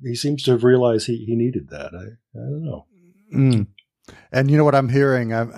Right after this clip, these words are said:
Speaker 2: I, when you say that, I hear the fourteenth Doctor saying, "I loved her." Back to your comment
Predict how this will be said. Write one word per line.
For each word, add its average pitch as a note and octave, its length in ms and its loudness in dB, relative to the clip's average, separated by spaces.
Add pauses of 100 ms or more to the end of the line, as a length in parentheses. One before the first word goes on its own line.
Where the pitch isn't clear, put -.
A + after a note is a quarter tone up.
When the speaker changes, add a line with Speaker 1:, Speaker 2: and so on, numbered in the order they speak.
Speaker 2:
I, B2 40 0
when B2+ 220 -2
you B2+ 100 -2
say B2+ 300 0
that, A2+ 200 0
I A2 120 0
hear A2 380 0 (280)
the A2+ 380 4
fourteenth A#2 760 -4
Doctor G#2 380 -2
saying, G#2 420 -2
"I B2+ 180 0
loved G#2+ 340 0
her." E2+ 340 -6
Back G#2+ 380 -4
to C3 80 -4
your A#2+ 180 -2
comment G#2 480 -2